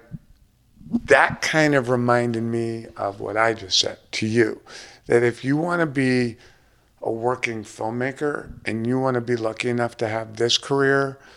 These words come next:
you better appreciate it. You better feel the magic in what we get to do,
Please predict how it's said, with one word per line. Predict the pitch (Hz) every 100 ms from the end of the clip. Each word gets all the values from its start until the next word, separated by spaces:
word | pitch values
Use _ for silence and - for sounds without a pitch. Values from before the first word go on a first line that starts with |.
| - _ _ -
you | 127
better | 123 127 117 117
appreciate | - - - 117 104 - 107
it. | - -
You | 120
better | 123 117 107
feel | - - 127 127 117 107 104 - - _ _ _ _ _ _ _ _ _ _ _ _ _
the | 107
magic | 110 117 117 131 117 101 - - _ _ _ _
in | 123 110 110
what | 117 -
we | 117 110
get | 120 -
to | -
do, | 104 107 123 185